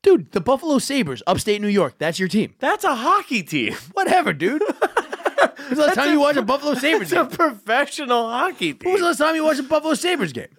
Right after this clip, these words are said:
Speaker 2: I mean, it's sa-, a, a, a first date with a girl five years ago. <laughs>
Speaker 1: You know, if you're gonna support a team,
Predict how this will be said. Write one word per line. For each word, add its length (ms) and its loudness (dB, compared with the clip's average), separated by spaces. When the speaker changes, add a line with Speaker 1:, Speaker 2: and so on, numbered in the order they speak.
Speaker 2:
I 60 0
mean, 220 4
it's 200 -8
sa-, 180 4
a, 520 -2
a, 220 2
a 120 2
first 460 0
date 340 -2
with 180 0
a 60 0
girl 360 0
five 720 -4
years 280 -4
ago. 340 -2
<laughs> 80 -12
Speaker 1:
You 100 -2
know, 100 -6
if 120 -6
you're 80 -2
gonna 140 0
support 320 -2
a 40 -6
team, 340 -2